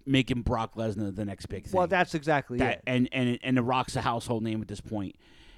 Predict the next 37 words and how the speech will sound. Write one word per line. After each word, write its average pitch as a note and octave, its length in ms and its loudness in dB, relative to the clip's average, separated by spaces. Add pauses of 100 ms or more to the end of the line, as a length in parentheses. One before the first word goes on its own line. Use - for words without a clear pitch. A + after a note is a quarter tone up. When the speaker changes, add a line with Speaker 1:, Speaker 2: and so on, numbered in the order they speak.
Speaker 1:
and A2 120 -2
he's C#3 160 8
the C3+ 100 6
undisputed C3+ 400 4
champion. A#2 460 2
He's A2 140 0
defending A2+ 360 0
against G#2 340 -8 (680)
Brock A#2+ 280 0
Lesnar, A2 300 -2
who's, G2+ 300 -6
it's B2+ 160 -4
his, C3+ 160 0
still C#3 180 4
his B2+ 100 2
coming A2+ 280 0
out F#2 160 -8
party. F2+ 400 -6
Speaker 2:
Yep. C3 180 -4 (440)
Speaker 1:
And, G2+ 340 -4
um, F#2 520 -4 (160)
I A#2+ 60 0
think D#3 160 -2
this F3 140 2
is C#3+ 80 -4
Brock's C3 320 2
first C3+ 220 2
championship, C#3+ 500 -2
I F#2 60 -6
believe. F2 360 -6
Speaker 2:
Yeah, B2 300 -2 (180)
I, F#3 120 -4
I, F#3 260 -4
and E3 180 -4
I F3+ 80 0
tell D3 220 -2
ya, A#2 180 -2